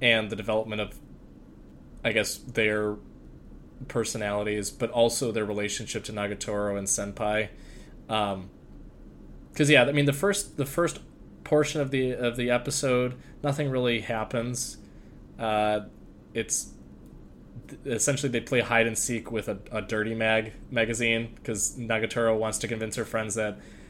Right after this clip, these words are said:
uh, Senpai is actually super horny and, and, and does, in fact, think very pervy things, and her friends are like, "Nah, he's an, he's a her-, herbivore, he's a sheep,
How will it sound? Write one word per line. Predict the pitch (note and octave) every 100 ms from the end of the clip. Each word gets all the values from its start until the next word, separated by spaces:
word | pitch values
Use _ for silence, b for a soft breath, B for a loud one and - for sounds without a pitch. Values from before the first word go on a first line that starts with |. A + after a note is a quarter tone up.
| B B
uh, | G#2+
Senpai | - C3 A#2 A#2+
is | A2
actually | A2+ A2 A2+
super | - B2 A2
horny | A#2 A2+ A#2
and, | G#2+ G#2+
and, | A2 G#2 G#2
and | A2 G#2
does, | G#2+ G#2 F#2+ - -
in | A#2 G#2+
fact, | A#2+ A2 G#2+ - - - - -
think | A#2+ G2+ - -
very | A2+ G#2+ G#2
pervy | A#2 A2 A2
things, | B2 A2+ A#2+ A#2
and | G#2+
her | G#2+
friends | B2+ A#2+ B2
are |
like, | A#2+ A#2+
"Nah, | G3 F#3+ F3
he's | D#3 F#3
an, | D3 B2+ B B
he's | - A3+
a | F#3+
her-, | D3 - - -
herbivore, | C3+ C3 B2 A#2 A#2 G#2+ - B B B
he's | F#3 D#3+
a |
sheep, | C#3 B2 A2+